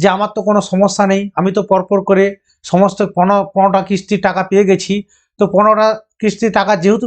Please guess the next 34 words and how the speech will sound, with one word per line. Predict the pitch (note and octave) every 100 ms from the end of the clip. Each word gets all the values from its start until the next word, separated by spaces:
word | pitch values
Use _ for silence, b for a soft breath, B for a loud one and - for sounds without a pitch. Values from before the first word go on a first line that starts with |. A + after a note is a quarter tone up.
| G3+
পেয়ে | G#3+ G#3
গেছি, | G3 G#3 A3 - _ _ E3
অবশ্যই | A3 G#3+ A3+ G#3
আমার | G3 G3
কিন্তু | F#3 B3+ C#4 - _ _ _ -
ষোলোতম | G#3 A3 G#3 G#3
কিস্তির | G3+ F#3+ G#3+
টাকাটা | G3 F#3+ F#3+ F3+
কিন্তু | G3+ G3 C4+ D#4 _ _ D3+
ঢুকে | G3 A3+
যাবে। | G3 C3+ A#2 _ _ _ -
এটা | G3 G#3+
কিন্তু | A3 A3+
আপনাদের | G3+ G#3 G3+ G#3+ -
সম্পূর্ণ | G3+ A3 G#3+ G3+
ভুল | D#3+ G3+ F3+
ধারণা। | F#3 F3+ A3 - b b b D#3+
আপনাদের | F#3 G#3+ G#3+ F#3+
কিন্তু | G#3 F#3 G#3
এই | G#3
ষোলোতম | - G#3 A3 G#3+ G#3
কিস্তির | G#3 G3 A3+ G3
টাকা | F#3+ G3+ F#3
কিন্তু | G3 A3+ C#4 - _ E3+
অনেকের | G3 G#3 G#3+
অ্যাকাউন্টে | F3+ G3 F#3+ G3+
কিন্তু | F#3 F#3 D4+ - _ C3
ঢুকবে | G3 F#3+ F3
না। | B2+ _ _ _ -
কেন | A3 A#3+
ঢুকবে | A3+ G3+ G3
না, | A3 - _ -
সেটাও | G3+ A3 G#3
আপনাদেরকে | G3 F#3+ F#3+